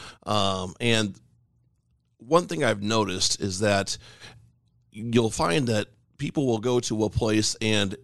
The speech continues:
maybe they like Texas style. So they'll go, but they'll go to a restaurant that more specializes in, like,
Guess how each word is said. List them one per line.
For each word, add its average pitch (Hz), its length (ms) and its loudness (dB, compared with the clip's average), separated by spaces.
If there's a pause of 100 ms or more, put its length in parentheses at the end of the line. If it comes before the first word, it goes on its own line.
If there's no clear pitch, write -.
maybe 143 280 0
they 131 100 0
like 127 240 0
Texas 113 400 0
style. 80 480 -2 (320)
So 113 200 -2
they'll 110 160 0
go, 110 280 0
but 110 160 -4
they'll 110 120 -2
go 127 160 2
to 123 80 0
a 117 80 0
restaurant 113 480 0
that 104 100 -2 (180)
more 113 220 2
specializes 107 800 0
in, 101 160 2
like, 101 240 0